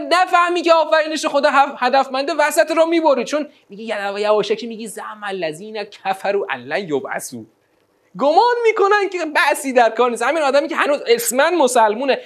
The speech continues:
ولی در باورهای ز-، زیرین خودش ب-، باور به بعث رو از دست داده و کافر می‌شه. کفر پنهانی بهش می-، رو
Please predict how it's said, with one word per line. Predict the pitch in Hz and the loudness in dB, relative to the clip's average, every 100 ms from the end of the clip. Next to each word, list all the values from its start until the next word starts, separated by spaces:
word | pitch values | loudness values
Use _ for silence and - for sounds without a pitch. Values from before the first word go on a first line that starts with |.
| - | 0
ولی | 269 320 | 2 4
در | 302 277 - - - _ | 2 2 -2 -10 -20 _
باورهای | 143 208 254 262 269 247 254 311 285 220 | 2 2 4 4 2 4 2 4 2 0
ز-، | 175 180 208 185 185 | -2 -8 -8 -8 -12
زیرین | 156 196 277 285 320 359 320 | -10 -2 0 2 4 4 2
خودش | 320 320 311 | 2 0 -2
ب-، | 208 233 - - 160 160 | -6 -10 -10 -20 _ -2
باور | 202 247 269 330 339 | 2 4 4 2 2
به | 302 | 0
بعث | 247 302 320 - 277 | 2 2 2 -2 2
رو | |
از | 254 233 | 2 2
دست | 240 220 220 | 0 0 -2
داده | 196 165 131 - - | -4 -2 -4 -8 -2
و | 277 | -2
کافر | 277 277 285 330 370 | 2 2 4 2 2
می‌شه. | 294 226 214 208 208 _ _ _ _ _ _ _ - | 0 0 0 0 -4 _ _ _ _ _ _ _ 0
کفر | 302 339 349 | 2 2 0
پنهانی | 349 302 262 262 320 | 0 0 2 -2 0
بهش | 311 330 302 | 0 0 -2
می-، | 294 | -12
رو | 247 240 277 | -8 -8 -8